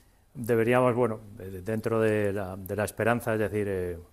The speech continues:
dar la batalla, como dice un político al cual yo quiero bastante, pero esto no es un mitin político, como es lógico, mm,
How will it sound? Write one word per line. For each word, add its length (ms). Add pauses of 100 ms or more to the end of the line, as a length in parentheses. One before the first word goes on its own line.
(320)
dar 220
la 80
batalla, 460
como 760
dice 460 (760)
un 100
político 680 (560)
al 160
cual 280
yo 340 (160)
quiero 220
bastante, 380
pero 140
esto 160
no 100
es 60
un 100
mitin 240
político, 420
como 180
es 60
lógico, 400 (800)
mm, 520